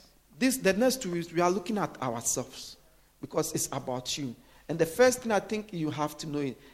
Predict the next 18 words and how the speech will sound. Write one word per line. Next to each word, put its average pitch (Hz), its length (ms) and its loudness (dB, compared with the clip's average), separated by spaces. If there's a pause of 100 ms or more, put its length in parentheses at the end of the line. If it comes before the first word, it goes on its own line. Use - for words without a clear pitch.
(140)
is 139 320 -4
you 147 140 -6
will 156 200 0
reap 170 340 -2
what 147 420 -2
you 131 60 -8
sow. 131 280 -4 (300)
Many 294 200 4
people 269 280 2
think 226 280 -2
of 160 180 2
this 185 260 0
evil. 143 260 4
No, 208 220 2
no, 190 180 0
no. 135 300 -4 (520)
Whatever. 170 720 4 (1500)
Amen. 160 420 6